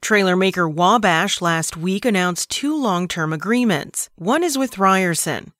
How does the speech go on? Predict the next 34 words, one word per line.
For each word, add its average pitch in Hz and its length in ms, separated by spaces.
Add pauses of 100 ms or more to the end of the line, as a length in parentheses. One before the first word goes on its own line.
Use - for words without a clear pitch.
(220)
a 156 60
value-added 170 720
processor 180 720
and 151 100
distributor 165 640
of 165 120
industrial 175 600
metals 175 460
for 156 160
ten 156 280
years, 180 600 (140)
marking 175 420
its 156 160
importance 170 680
as 175 160
a 175 60
strategic 262 680
supplier 151 540
partner 170 480
to 190 120
the 196 100
manufacturer. 151 1080
The 196 160
other 185 240
is 175 120
a 165 60
multi-year 170 600
supply 190 420
agreement 165 580
with 180 160
carrier 190 440
J 214 300
B 214 160
Hunt. 202 500